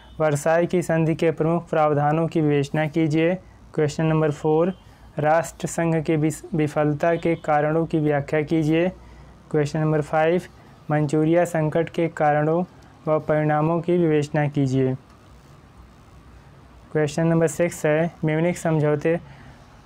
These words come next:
पर टिप्पणी लिखिए। म्यूनिख समझौता पर टिप्पणी लिखिए। Question number सात, भारत रूस संबंध पर प्रकाश डालिए। Question number आठ है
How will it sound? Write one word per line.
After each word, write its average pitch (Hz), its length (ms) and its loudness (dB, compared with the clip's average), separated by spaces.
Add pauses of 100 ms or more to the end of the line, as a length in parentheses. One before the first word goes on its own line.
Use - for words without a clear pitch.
(140)
पर 160 100 4
टिप्पणी 156 400 0
लिखिए। 165 540 2
म्यूनिख 170 300 0
समझौता 160 480 0
पर 175 140 0
टिप्पणी 151 380 0
लिखिए। 165 480 0 (260)
Question 151 300 -2
number 160 200 0
सात, 160 440 0
भारत 156 420 0
रूस 160 300 0
संबंध 156 380 0
पर 160 160 -2
प्रकाश 143 420 0
डालिए। 156 500 2 (720)
Question 151 280 -2
number 156 180 2
आठ 156 280 2
है 165 220 0